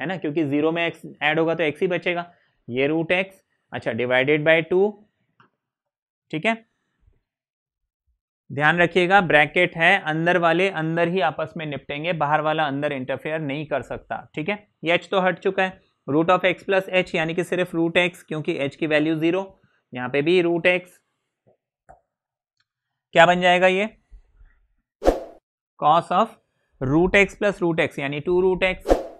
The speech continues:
और नीचे आ जाएगा टू, नीचे आ जाएगा टू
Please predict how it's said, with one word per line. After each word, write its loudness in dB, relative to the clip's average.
और -10
नीचे -6
आ 0
जाएगा -2
टू, -12
नीचे -4
आ 4
जाएगा 0
टू 2